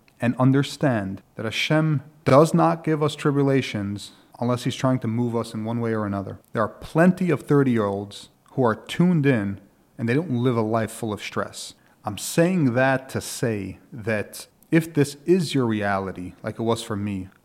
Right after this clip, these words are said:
but I had every practical reason why I had that stress, and it made sense.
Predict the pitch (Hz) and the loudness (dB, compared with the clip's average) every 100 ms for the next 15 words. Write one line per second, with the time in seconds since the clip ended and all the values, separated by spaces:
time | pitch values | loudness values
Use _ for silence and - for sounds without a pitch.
0 | - 117 110 113 - 151 151 180 - - | -6 -2 0 -2 -6 -6 -4 -4 -4 -4
1 | 127 127 127 117 107 113 104 95 104 104 | -4 -6 -8 -6 -2 -2 -2 -6 -4 -4
2 | 92 101 107 101 - - - 113 113 - | -6 -6 -8 -8 -12 -12 -12 -12 -14 -20
3 | - 127 131 131 135 - - 151 117 107 | -6 -2 0 0 -2 -4 -4 -4 -4 -6
4 | - - | -14 -18